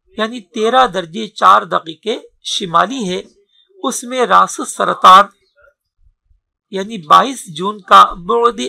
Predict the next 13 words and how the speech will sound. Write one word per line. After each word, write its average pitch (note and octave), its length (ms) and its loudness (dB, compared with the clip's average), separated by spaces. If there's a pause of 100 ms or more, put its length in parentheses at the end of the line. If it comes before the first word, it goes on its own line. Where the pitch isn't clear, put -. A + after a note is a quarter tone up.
(240)
عقل، F#3+ 240 0 (720)
یہ B3 120 -6
وہی B3 360 0
ہے G3+ 160 -2
جس F3+ 200 -16
کو A#3+ 120 2
ہم G3+ 280 2
بعد F#3 260 -2 (120)
فوقانی E3 440 0
بھی G3+ 100 -10
کہتے A3 320 -8
ہیں A#3 100 -12 (840)
اور E3+ 260 4